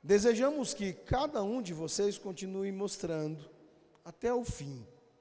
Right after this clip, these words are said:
o mesmo empenho para a plena certeza da esperança,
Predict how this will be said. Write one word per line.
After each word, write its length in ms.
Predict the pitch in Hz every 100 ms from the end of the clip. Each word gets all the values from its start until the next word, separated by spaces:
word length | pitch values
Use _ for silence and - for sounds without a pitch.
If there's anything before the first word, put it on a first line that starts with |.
| _ _ _ _ _
o 40 | 131
mesmo 480 | 135 165 214 196 226
empenho 680 | 226 180 156 147 147 143 - - - _ _ -
para 160 | 143
a 40 | 147
plena 420 | - 165 214 214
certeza 680 | - 190 - 208 233 160 139
da 120 | 135
esperança, 760 | - - 135 117 110 - -